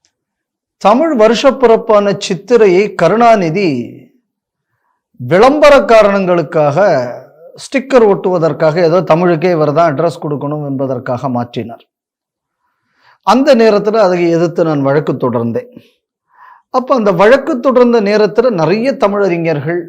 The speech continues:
நிறைய ஆன்மீக தலைவர்கள் எல்லாம் போய் சந்திச்சேன். இதுல அந்த நேரத்துல இருந்த சில அதிபர்கள் தி மு கவுக்கு ஆதரவான நிலைப்பாட்டில்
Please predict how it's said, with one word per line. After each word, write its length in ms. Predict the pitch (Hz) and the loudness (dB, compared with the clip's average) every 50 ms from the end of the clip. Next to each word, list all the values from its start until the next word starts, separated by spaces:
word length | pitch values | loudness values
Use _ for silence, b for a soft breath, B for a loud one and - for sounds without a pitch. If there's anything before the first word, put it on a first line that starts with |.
| - _ | -14 _
நிறைய 560 | 156 147 123 123 139 170 208 233 254 302 311 | -12 -8 -6 -4 -4 -4 -4 -4 -2 -2 -2
ஆன்மீக 420 | 262 196 185 202 220 220 208 175 196 | 0 0 0 -2 -2 -2 -2 -4 -4
தலைவர்கள் 500 | 196 - 170 165 160 156 143 135 147 143 | -4 -4 -4 -2 -2 -4 -4 -4 -6 -6
எல்லாம் 260 | 135 127 139 156 156 | -6 -6 -6 -8 -8
போய் 220 | 135 135 127 - - | -8 -8 -8 -8 -8
சந்திச்சேன். 500 | 131 120 120 131 123 - - - - _ _ _ _ _ _ _ _ _ _ _ _ _ _ _ _ _ _ _ _ _ _ _ _ _ _ _ _ _ _ _ _ _ _ _ _ _ _ - | -8 -8 -8 -8 -10 -12 -16 -20 -20 _ _ _ _ _ _ _ _ _ _ _ _ _ _ _ _ _ _ _ _ _ _ _ _ _ _ _ _ _ _ _ _ _ _ _ _ _ _ -8
இதுல 580 | 175 190 202 202 226 233 247 247 233 220 202 | -4 -2 0 2 2 4 6 6 8 8 6
அந்த 220 | 190 185 185 196 190 | 6 4 4 2 2
நேரத்துல 520 | 180 180 190 202 214 202 208 - 196 196 | 2 2 4 2 2 0 0 0 2 2
இருந்த 300 | 196 180 180 185 180 202 | 2 2 0 0 0 -2
சில 380 | 185 196 - 185 180 180 180 170 | -2 -2 -2 0 2 4 2 4
அதிபர்கள் 880 | 160 196 180 - 170 170 143 185 202 202 190 175 170 160 151 143 135 - - - _ _ _ _ _ _ _ _ _ _ _ _ _ _ _ _ | 2 0 0 0 -2 -2 -2 -2 -2 -2 -2 -2 -2 -4 -6 -6 -8 -12 -14 -18 _ _ _ _ _ _ _ _ _ _ _ _ _ _ _ _
தி 180 | - 190 202 | -4 -4 -2
மு 180 | 208 214 185 170 | -2 -2 -4 -2
கவுக்கு 400 | 196 196 185 180 180 160 - 170 | 0 0 0 0 -2 -2 0 2
ஆதரவான 600 | 151 143 151 180 190 190 196 196 196 185 185 180 | 2 4 4 4 4 4 4 2 2 2 0 -2
நிலைப்பாட்டில் 840 | 165 165 160 170 170 156 160 156 147 - 170 156 151 139 135 127 - | -2 0 0 0 0 0 0 -2 -2 -2 -6 -6 -6 -6 -8 -10 -12